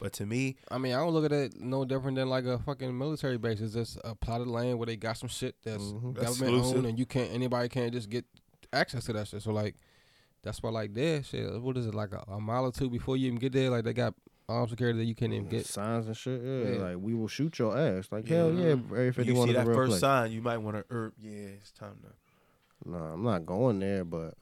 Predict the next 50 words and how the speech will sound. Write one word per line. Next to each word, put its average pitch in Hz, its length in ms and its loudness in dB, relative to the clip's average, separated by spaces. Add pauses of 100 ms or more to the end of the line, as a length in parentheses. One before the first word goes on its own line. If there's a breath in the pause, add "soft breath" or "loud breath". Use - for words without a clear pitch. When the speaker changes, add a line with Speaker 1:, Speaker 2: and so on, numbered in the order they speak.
Speaker 3:
remember 127 300 6
Speaker 1:
You 127 40 8
Speaker 3:
they 127 60 10
Speaker 1:
know 127 60 10
Speaker 3:
was, - 100 8
Speaker 1:
some - 140 10
Speaker 3:
they 131 40 12
was 143 120 10
Speaker 1:
people 123 120 10
Speaker 3:
about 127 60 10
to 123 60 6
go 120 100 10
Speaker 1:
tried 127 100 10
to 131 60 10
Speaker 3:
run 135 100 10
up 139 60 10
Speaker 2:
Yeah, - 80 10
Speaker 3:
on 156 140 10
Speaker 2:
right, 139 80 10
Speaker 3:
that 135 100 10
Speaker 2:
they 120 80 8
Speaker 3:
joint. 113 120 8
Speaker 2:
did, 113 180 8
they 143 160 12
did. 147 480 4
Speaker 3:
<laughs> - 40 -4
Yeah. 113 80 2
Speaker 1:
You 139 120 8
know 185 100 10
Speaker 2:
They - 80 6
Speaker 1:
some - 100 6
Speaker 2:
got - 80 2
turned - 100 2
Speaker 1:
people, 143 160 2
Speaker 2:
the - 40 -2 (100)
fuck 190 120 2
Speaker 1:
yeah. 160 60 2
Speaker 2:
around. 147 280 0 (100)
Speaker 3:
Right. 95 380 2
<laughs> 466 40 4 (840 loud breath)
Speaker 1:
Well, 95 120 4
they 92 80 6
Speaker 3:
Right. 87 60 2
Speaker 1:
probably 117 260 4
got 104 180 -4
snipers. 139 600 -2
They 156 100 -4
probably 123 320 -2
got - 300 -18
Speaker 3:
Probably. 90 680 4